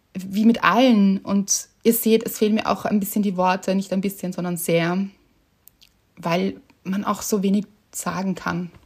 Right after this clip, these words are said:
Es ist einfach, äh, furchtbar. Und wir haben dadurch auch die letzte Folge verschoben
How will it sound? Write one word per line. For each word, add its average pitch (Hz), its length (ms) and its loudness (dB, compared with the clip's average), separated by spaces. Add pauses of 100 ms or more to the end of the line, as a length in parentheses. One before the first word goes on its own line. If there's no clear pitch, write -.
Es - 120 -14
ist - 200 -8
einfach, 185 600 -4
äh, 196 340 0 (1040)
furchtbar. 226 600 2 (1000)
Und 226 680 2 (720)
wir 226 120 2
haben 233 120 8
dadurch 240 260 6
auch - 140 2
die - 80 -2
letzte 220 260 0
Folge 208 300 -2
verschoben 233 960 2